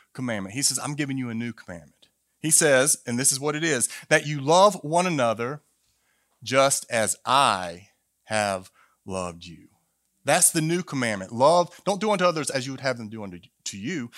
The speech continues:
Do unto others as I have done unto you, as I have loved you. And you all, you also are to love one another. And so the true church, Christ's true church, is to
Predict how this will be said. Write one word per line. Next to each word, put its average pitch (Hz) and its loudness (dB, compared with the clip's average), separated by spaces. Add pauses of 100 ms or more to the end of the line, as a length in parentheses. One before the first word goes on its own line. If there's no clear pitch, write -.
(180)
Do 156 0
unto 175 2
others 147 2
as 120 -2
I 170 6
have 120 -2
done 101 -4 (260)
unto 101 -6
you, 85 -14 (160)
as 117 -2
I 156 4 (220)
have 104 -2
loved 90 -8
you. - -20 (140)
And 110 -8
you 135 -4
all, 127 -2
you 139 -8
also 135 -4
are 113 -6
to - -8
love 107 -4 (480)
one 101 -10
another. 101 -6
And 120 -10
so 170 0
the 139 -4
true 180 -6
church, - 0 (800)
Christ's - 2
true 208 -2
church, 185 0
is 160 -2
to 151 -6